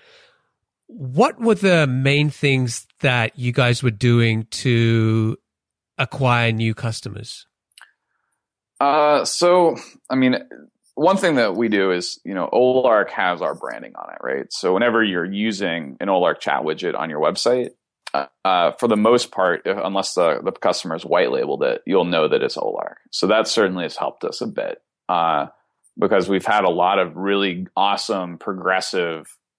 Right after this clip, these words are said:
Speaker 2: uh, great companies using Olark. Uh, and so, so that has been very valuable to us. Um, other thing that we've done is focus and invested heavily in customer service. So, uh, at Olark,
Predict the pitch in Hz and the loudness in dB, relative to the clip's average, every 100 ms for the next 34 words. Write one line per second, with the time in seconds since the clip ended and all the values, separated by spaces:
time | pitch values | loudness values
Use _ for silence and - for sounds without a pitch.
0 | - 90 90 95 101 95 - 85 110 87 | -6 -4 -4 -2 -2 -2 -4 -6 -6 -12
1 | 76 - 92 87 78 64 57 50 50 - | -12 -10 -8 -8 -8 -10 -10 -12 -12 -16
2 | _ _ _ _ _ - 87 82 78 82 | _ _ _ _ _ -6 -2 -2 -2 -8
3 | - - 117 107 104 95 95 - - 120 | -12 -4 -2 2 2 0 -2 -6 -4 0
4 | 107 - - 113 117 135 117 104 90 95 | 0 0 -4 2 4 4 2 -4 -2 0
5 | 92 78 - 60 - - - - - - | 2 0 -6 -12 -16 -14 -14 -14 -14 -16
6 | - _ - 92 90 90 85 82 - _ | -20 _ -2 0 2 0 -2 -8 -16 _
7 | _ _ - 117 147 170 160 123 98 98 | _ _ -2 2 4 4 2 0 -2 -4
8 | 92 95 95 92 90 - - 95 92 - | -2 0 0 -4 -8 -12 -6 -4 -4 -8
9 | - - 107 104 101 95 - 98 95 87 | -14 -2 0 2 2 0 -2 -8 -4 -2
10 | 92 - - - 95 95 92 85 85 85 | -2 -2 -6 -4 -4 -4 -6 -6 -6 -6
11 | - 87 - 85 92 101 - - _ _ | -8 -8 -4 -2 0 -2 -6 -20 _ _
12 | _ _ - 101 98 92 87 - 87 82 | _ _ -6 0 4 4 2 0 -2 0
13 | 78 113 120 127 107 - | 0 2 4 4 4 0